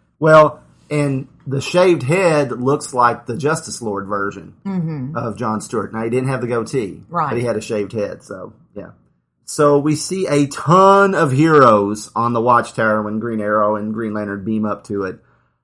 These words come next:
Speaker 1: Uh, some of these will become semi-regulars, some will just be background characters with no speaking parts, and some I'm pretty sure we'll never see again besides this episode. Uh, just, now,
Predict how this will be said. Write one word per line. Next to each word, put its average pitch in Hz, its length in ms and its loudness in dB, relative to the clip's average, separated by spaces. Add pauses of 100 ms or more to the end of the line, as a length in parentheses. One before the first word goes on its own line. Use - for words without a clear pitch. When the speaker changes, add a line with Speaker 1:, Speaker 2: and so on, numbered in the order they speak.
(140)
Speaker 1:
Uh, 117 160 0
some 156 220 0
of 151 60 0
these 151 160 0
will 143 80 -4
become 139 340 -2
semi-regulars, 165 1120 0
some 131 400 0
will 117 120 -2
just 113 260 -6
be 107 100 -6
background 139 520 -2
characters 139 380 -2
with 110 120 -10
no 107 100 -4
speaking 151 440 -8
parts, 151 500 0 (380)
and 135 140 -2
some 196 300 2
I'm 170 160 2
pretty 160 220 0
sure 143 240 0
we'll 127 180 2
never 117 460 2
see 107 260 -4
again 90 380 -8
besides 107 380 -4
this - 140 -6
episode. 95 600 -6 (440)
Uh, 127 220 2
just, - 560 0
now, 120 320 2